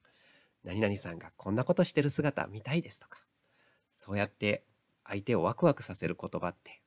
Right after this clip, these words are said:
大切かなって思います。ただ一つ注意点があって、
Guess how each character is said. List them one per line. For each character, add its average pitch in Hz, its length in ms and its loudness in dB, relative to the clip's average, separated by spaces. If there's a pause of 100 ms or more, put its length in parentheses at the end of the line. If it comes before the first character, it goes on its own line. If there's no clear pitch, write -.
(140)
大 - 120 -8
切 - 240 -10
か 110 100 -4
な 135 120 2
っ - 40 -6
て - 280 -20 (160)
思 87 140 -18
い 85 60 -16
ま - 120 -20
す。 - 180 -10 (1040)
た - 100 -2
だ - 180 0
一 - 200 2
つ - 200 -6 (280)
注 - 140 0
意 175 60 2
点 - 200 4
が - 180 -18
あ - 60 -20
っ - 60 -20 (120)
て、 - 160 -20